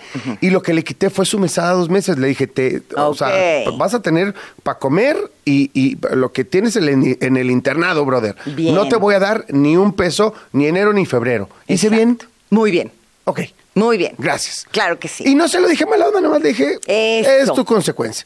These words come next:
Speaker 1: Eso.
Speaker 2: Ahí tú sabes. Yo no te voy a andar cachando de, de que si te quieres volver a escapar.
Speaker 1: No.
Speaker 2: Le dije, "Además de que tienes que, que te tiene que quedar claro que va tu vida de por medio. Pusiste
Speaker 1: Sí, claro.
Speaker 2: en peligro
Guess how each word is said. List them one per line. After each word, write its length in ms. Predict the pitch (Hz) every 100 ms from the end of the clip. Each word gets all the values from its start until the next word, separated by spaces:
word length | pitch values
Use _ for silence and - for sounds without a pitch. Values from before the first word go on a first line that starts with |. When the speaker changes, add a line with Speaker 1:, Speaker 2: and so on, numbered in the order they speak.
| -
Speaker 1:
Eso. 460 | 208 202 190 - 180
Speaker 2:
Ahí 300 | 202 254 247
tú 160 | - 175
sabes. 380 | 185 143 127
Yo 200 | 147 208 240
no 120 | 233
te 80 | 208
voy 60 |
a 20 | 208
andar 200 | 208 185
cachando 640 | 156 - 240 262 254 240
de, 180 | 160 147
de 140 | 147
que 140 | 143 135
si 140 | 135
te 140 | 123 147
quieres 260 | - 185 160
volver 280 | 147 165
a 20 | 170
escapar. 520 | - 139 196 240 - - -
Speaker 1:
No. 220 | 156 -
Speaker 2:
Le 60 | -
dije, 260 | 180 - -
"Además 600 | 160 175 233 254 - 127
de 100 | 127
que 120 | 117
tienes 260 | 165 185 -
que, 120 | 147
que 180 | - 117
te 240 | _ -
tiene 180 | - 151
que 120 | 156
quedar 260 | 143 143 135
claro 280 | 131 123 - _ _
que 120 | 143
va 160 | 135 151 123
tu 260 | 107 143
vida 140 | 131 151
de 80 |
por 160 | - 135
medio. 180 | 180 147
Pusiste 360 | - 113 175 -
Speaker 1:
Sí, 60 |
claro. 80 | 120
Speaker 2:
en 40 | 147
peligro 260 | 147 214